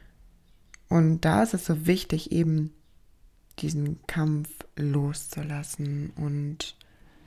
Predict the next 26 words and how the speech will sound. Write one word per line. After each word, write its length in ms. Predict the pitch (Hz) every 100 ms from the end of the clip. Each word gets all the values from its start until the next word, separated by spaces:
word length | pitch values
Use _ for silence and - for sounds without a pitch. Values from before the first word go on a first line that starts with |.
| - - _ _ _ _
für 120 | -
sich 200 | 151 165
in 60 | 160
die 80 | 151
Leichtigkeit 560 | 147 156 180 - 151
zu 80 | 160
kommen 300 | - 156 151
und 320 | 151 160 -
mit 360 | 147 151 165 -
Körper 360 | 160 165 -
und 80 | 156
mit 200 | 165 -
Geist 420 | 147 147 156 -
zu 160 | - 160
gehen. 420 | - 156 156 165 - _ _ _ _ _
Was 240 | 175 170 165
will 200 | 180 175
der 140 | 147
Geist 520 | - 143 143 156 -
gerade? 580 | - 160 147 - - 160 - _ - _ - - -
Und 180 | - 151
dann 200 | 160 165
diese 360 | 190 196 190 180
inneren 460 | - 196 190 175
negativen 440 | 175 185 170 175 165
Glaubenssätze, 1000 | 160 175 165 - 160 - - - 160